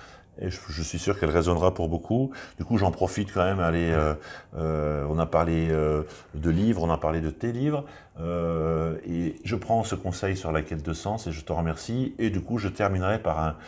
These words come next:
un dernier conseil sur un livre, euh, sur lequel que tu, que tu pourrais nous conseiller de lire, qui soit pas forcément d'ailleurs un livre sur les achats,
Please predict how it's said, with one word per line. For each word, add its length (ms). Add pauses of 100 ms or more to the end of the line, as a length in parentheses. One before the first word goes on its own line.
(220)
un 100
dernier 240
conseil 320
sur 200
un 80
livre, 340 (340)
euh, 520
sur 160
lequel 260
que 80
tu, 420
que 80
tu 140
pourrais 240
nous 80
conseiller 440
de 60
lire, 260 (180)
qui 160
soit 240
pas 100
forcément 460
d'ailleurs 320
un 80
livre 260 (340)
sur 240
les 140
achats, 380